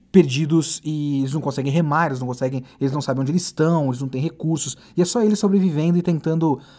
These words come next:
encorajar um ao outro a continuar sobrevivendo. E é um puta episódio. Tipo, essa primeira metade é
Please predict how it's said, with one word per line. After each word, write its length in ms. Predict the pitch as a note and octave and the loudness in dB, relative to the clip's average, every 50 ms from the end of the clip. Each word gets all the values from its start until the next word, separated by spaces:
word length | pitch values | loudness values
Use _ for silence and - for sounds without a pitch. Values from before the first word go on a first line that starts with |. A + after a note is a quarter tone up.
| - - - - - _ _ _ _ - | -20 -20 -20 -20 -20 _ _ _ _ 0
encorajar 540 | - F3 F3 - F#3+ F3 E3 D3 D3+ F3+ F#3 | 0 2 4 6 6 6 6 4 4 4 4
um 140 | F#3 F#3 F3 | 6 6 4
ao 80 | D#3+ | 4
outro 280 | D3 D3+ E3 E3 - E3 | 4 4 2 2 2 0
a 40 | D#3+ | 0
continuar 640 | - D#3+ D3 - D3+ D3 C#3+ D3 D3+ D3+ D3 C#3+ C#3 | 0 -2 -2 -2 -2 0 2 2 2 2 0 0 -2
sobrevivendo. 580 | - D3+ C#3+ D3 C#3+ B2+ A#2 A2+ G#2+ G#2 - - - | -4 -2 -2 0 0 0 0 -2 -2 -4 -6 -6 0
E 140 | - F#3+ A#3+ | 2 4 4
é 40 | C4+ | 4
um 180 | E4 D#4+ C#4+ A#3+ _ _ _ _ _ _ _ | 2 -2 -6 -10 _ _ _ _ _ _ _
puta 440 | - A#3 C4 D4+ D#4+ - - G3 | 4 8 8 8 8 6 4 2
episódio. 500 | D3+ - C#3 A#2+ A#2 A2 G2 E2+ F#2+ - - _ | 2 2 2 -4 -4 -4 -4 -6 -8 -16 -20 _
Tipo, 200 | - - - - - | -20 -20 -14 -6 0
essa 220 | F#3+ A#3+ - - | 0 2 2 2
primeira 260 | - - A3+ A3+ G#3 | 2 4 6 8 8
metade 440 | F#3 D#3+ - - A3 B3 G#3 F#3 E3 - - | 8 6 6 4 2 2 2 0 -4 -4 -4
é 160 | - A3+ C4 | 0 0 0